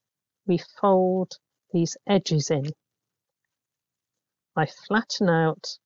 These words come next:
this triangle here, and this slanting edge I'm putting along the side of that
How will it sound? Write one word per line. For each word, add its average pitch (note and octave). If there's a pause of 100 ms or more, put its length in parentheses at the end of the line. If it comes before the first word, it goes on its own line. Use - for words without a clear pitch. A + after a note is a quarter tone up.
(1800)
this -
triangle F3 (2000)
here, F#3 (400)
and E3+ (560)
this -
slanting A#3
edge D#3+
I'm E3+ (120)
putting F3+ (800)
along G3+
the E3
side D#3 (2000)
of F3
that F3